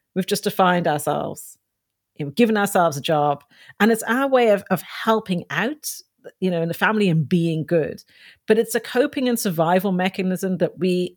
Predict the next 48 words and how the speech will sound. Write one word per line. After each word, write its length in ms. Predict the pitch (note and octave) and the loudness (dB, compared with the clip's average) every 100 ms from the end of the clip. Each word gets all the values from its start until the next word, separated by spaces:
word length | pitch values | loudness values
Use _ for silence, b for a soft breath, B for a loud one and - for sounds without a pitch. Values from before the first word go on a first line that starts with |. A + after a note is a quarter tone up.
| - | -14
actually 360 | G3 A3+ - B3+ | -12 -10 -4 -4
are 60 | |
supposed 440 | B3+ A3+ A#3+ A3+ - | -4 -6 -4 -4 -6
to 180 | G3 - F3 | -8 -4 -2
and 240 | D#3+ D3+ | 0 0
need 440 | F3 G#3+ F3+ F3+ - - | -2 -2 -2 -4 -8 -6
to 160 | E3 | -2
grow 180 | D#3 D3+ | 0 2
out 240 | E3+ F#3 | 0 -2
of. 140 | - - | -6 -8
It's 140 | D3+ | -4
maladaptive. 800 | D#3+ F3 E3+ D#3 E3 - - - _ b b b | -2 0 0 0 -2 -4 -14 -14 _ b b b
So 360 | - G3+ F#3+ F#3+ | 4 8 8 6
when 220 | F#3 G3 | 4 4
we 100 | F#3+ | 4
go 180 | G3+ A#3 | 4 4
into 220 | A#3 - | 2 0
adulthood 560 | F3+ C4 A3 - C#3+ D3+ | 2 2 0 0 -2 0
and 140 | F3+ F3 | 0 2
we 80 | G#3 | 2
continue 720 | G3+ G3 - D4 D4+ D3+ D3+ | -2 -4 -2 -2 0 0 -2
to 120 | D#3+ | -4
use 320 | D#3 D#3+ D#3 | -4 -4 -4
these 200 | E3+ E3 | -4 -6
coping 460 | - G3+ A3 G3+ E3 | -2 2 2 2 -4
and 120 | D#3 | -4
survival 480 | D#3 D#3 F#3+ C#4 D3+ | -4 -2 -2 -2 -4
strategies 600 | - C3+ - - C#3+ C#3+ | -6 -8 -8 -10 -10 -10
for 80 | D#3 | -14
pleasing 460 | - A#3 A#3+ C#3+ | -4 -2 -2 -4
others, 260 | C3+ C#3+ D3 B B B | -4 -8 -10 B B B
and 100 | D4 | 0
this 80 | D#4+ | 0
is 120 | E4+ | -2
not 160 | A#4+ | 0
just 160 | - - | 0 0
family, 500 | G#3+ D4 F3 D#3 F3 b b - | 0 0 -2 -4 -8 b b 0
this 160 | G4+ | 2
is, 280 | C#4 B3 - - | 2 0 -2 -2
it 160 | F#3 E3 | -2 0
might 240 | D#3+ D3 | -4 -2
be 120 | D#3 | -4
at 140 | D3 - | -4 -2
church, 420 | B3+ B3+ C4 - | 2 4 2 -2
community, 600 | G3 A3 B3 B3 B3 B3+ | 0 2 4 0 -2 -4
you 160 | A#3+ D#3 | -4 -4
know, 100 | D3 | -4
school. 540 | - C4 B3+ B3+ | -4 0 0 0